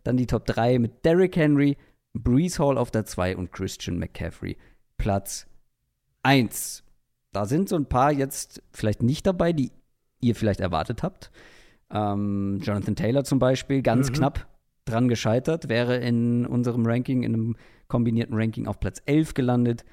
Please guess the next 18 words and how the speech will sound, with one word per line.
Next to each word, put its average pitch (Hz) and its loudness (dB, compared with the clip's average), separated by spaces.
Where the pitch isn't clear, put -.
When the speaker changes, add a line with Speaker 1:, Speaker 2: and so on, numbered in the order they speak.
Speaker 1:
Kyren 104 0
Williams 139 2
hast 123 -2
du 120 -6
angesprochen. 113 -2
Ich 214 0
zum 262 0
Beispiel 208 2
habe 156 4
einen 135 2
James 123 2
Cook 180 -2
noch 208 2
in 170 -2
den 175 -2
Top 185 -4
zehn. 202 0
Speaker 2:
Mhm. 147 -6